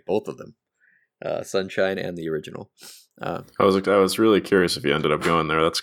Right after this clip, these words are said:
Speaker 2: that's really
Speaker 1: yeah,
Speaker 2: cool.
Speaker 1: this is where, this is where Nozomi worked as a shrine maiden. This is where all, um, or where,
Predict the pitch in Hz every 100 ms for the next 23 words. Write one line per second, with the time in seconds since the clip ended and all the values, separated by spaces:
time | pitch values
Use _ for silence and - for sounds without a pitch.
0 | - 87 - 92 82 - 80 80 107 104
1 | 98 98 95 95 110 101 95 98 104 95
2 | 92 92 - 92 90 - 117 113 113 113
3 | 113 113 113 _ - _ _ 90 92 90
4 | 92 90 90 _ 101 101 104 98 - _
5 | _ _ _ _ _ - 90 85 82 90
6 | - 92 82 95 87